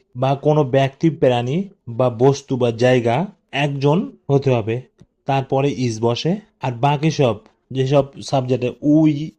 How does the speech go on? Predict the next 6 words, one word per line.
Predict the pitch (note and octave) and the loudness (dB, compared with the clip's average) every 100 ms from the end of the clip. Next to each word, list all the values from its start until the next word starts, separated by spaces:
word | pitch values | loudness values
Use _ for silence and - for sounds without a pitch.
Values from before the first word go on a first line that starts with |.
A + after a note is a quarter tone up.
| _ | _
ইউ, | D3 D3 C#3+ D3+ C#3 | -2 2 4 2 0
দে | B2+ A2 C#3 C#3+ A#2+ G#2 - _ | -6 -2 4 6 6 2 -8 _
আর | C3 | -6
সমস্ত | C3 D#3+ E3 E3 | -2 0 0 2
প্লুরাল | E3+ E3+ D3+ C#3 F3 G3+ _ - | 0 2 -2 0 -2 -4 _ -12
সাবজেক্টের | D3+ C#3 B2+ C3 D#3 | -4 -2 0 0 0